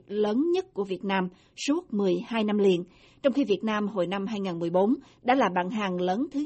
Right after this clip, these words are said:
nhì của Trung Quốc trong khối asean. Vẫn theo bài bình luận, tham vọng của Hà Nội trong kế hoạch năm năm tới, kể từ Đại hội Đảng mười hai này,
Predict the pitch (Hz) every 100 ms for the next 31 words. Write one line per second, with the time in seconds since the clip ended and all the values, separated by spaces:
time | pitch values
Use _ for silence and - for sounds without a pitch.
0 | 330 208 175 - 208 190 196 269 - _
1 | - 247 - - 208 202 294 - 180 -
2 | 208 180 - _ _ _ _ _ _ _
3 | _ - 247 220 311 330 226 190 185 175
4 | 175 180 - _ - 302 262 180 180 254
5 | 226 175 170 170 - 208 226 269 208 -
6 | 196 202 180 185 180 180 180 247 - -
7 | - 240 247 202 180 180 180 185 185 170
8 | 170 240 190 226 202 196